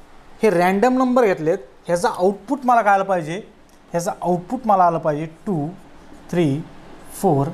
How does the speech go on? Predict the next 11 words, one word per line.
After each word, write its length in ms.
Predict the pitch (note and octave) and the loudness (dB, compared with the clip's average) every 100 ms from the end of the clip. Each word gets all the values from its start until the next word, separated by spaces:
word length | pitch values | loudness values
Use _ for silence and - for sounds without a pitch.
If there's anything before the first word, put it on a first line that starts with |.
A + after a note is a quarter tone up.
| - - - | -12 -20 -14
सेवन, 500 | - - F#3+ C#3+ C#3+ D#3 - | -10 -2 0 2 0 -2 -6
एट. 280 | E3 D3 - - - - - - | -2 -2 -4 -20 -20 -20 -18 -4
It 60 | |
is 120 | D3 A#3 | 0 2
a 60 | C4 - - - | 0 -6 -4 0
ascending 520 | - A#3 A3 A#3 G#3+ | 2 4 4 2 4
order. 280 | D#3+ C3+ C3+ - | 2 2 -4 -6
It 100 | A3+ | -4
is 120 | B3 G#3+ B3+ | -2 2 2
input 320 | C#4+ G#3+ G#3 - - _ - - E3 | 2 0 0 -2 -20 _ -20 -16 0
randomly. 580 | G3 G#3 A#3 A3 E3+ | 0 2 0 0 -2